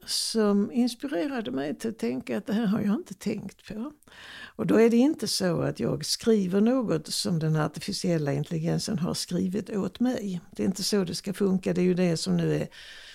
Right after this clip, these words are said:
skolans stora fas, att alla lärare är så rädda, sägs det, för de kan inte sätta betyg, för att hur ska de veta, bla, bla, bla, bla. Har vi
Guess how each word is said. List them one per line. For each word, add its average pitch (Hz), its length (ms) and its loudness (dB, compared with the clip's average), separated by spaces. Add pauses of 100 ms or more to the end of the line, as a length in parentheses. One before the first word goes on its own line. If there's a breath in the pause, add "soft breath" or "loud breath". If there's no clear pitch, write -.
(140 loud breath)
skolans 233 680 2
stora 226 320 0
fas, 233 360 2
att 196 140 0
alla 185 220 6
lärare 175 560 4
är 175 60 2
så 196 140 0
rädda, - 540 0
sägs 196 320 0
det, 190 100 -4
för 202 120 -4
de 190 140 2
kan 196 200 2
inte 190 160 0
sätta - 280 -2
betyg, 247 540 -2
för - 120 -6
att 208 180 -6
hur 214 60 -4
ska 196 200 -6
de 185 140 -4
veta, 165 460 -4
bla, 196 180 -6
bla, 190 200 -6
bla, 196 200 -6
bla. - 260 -8 (920 loud breath)
Har - 240 0
vi 226 260 2